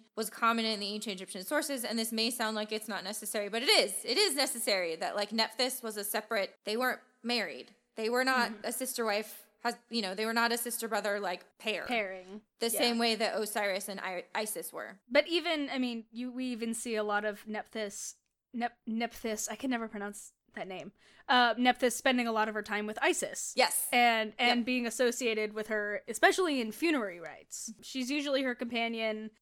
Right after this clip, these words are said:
Speaker 2: and m-, in most versions, you know, she doesn't have any children with Set or any children at all. There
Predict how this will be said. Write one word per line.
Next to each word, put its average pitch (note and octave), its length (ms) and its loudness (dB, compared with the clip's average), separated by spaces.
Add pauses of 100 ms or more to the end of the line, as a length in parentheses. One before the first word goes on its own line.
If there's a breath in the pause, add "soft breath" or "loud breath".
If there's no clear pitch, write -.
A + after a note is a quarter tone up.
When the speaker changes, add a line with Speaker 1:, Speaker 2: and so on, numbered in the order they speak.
Speaker 2:
and G#3+ 400 -4 (360)
m-, B3 160 0
in A#3+ 200 2
most B3+ 260 4
versions, A#3+ 640 2
you B3+ 80 -2
know, G#3 160 0
she - 200 -4
doesn't E4+ 420 4
have F4 380 4 (180)
any D#4 240 2
children C#4+ 540 2
with G#3+ 180 -4
Set - 420 -6 (220)
or A#3+ 520 0 (160)
any G3+ 280 -6
children E4 680 2 (400 soft breath)
at F4+ 200 8
all. G#3+ 460 8
There A3+ 180 0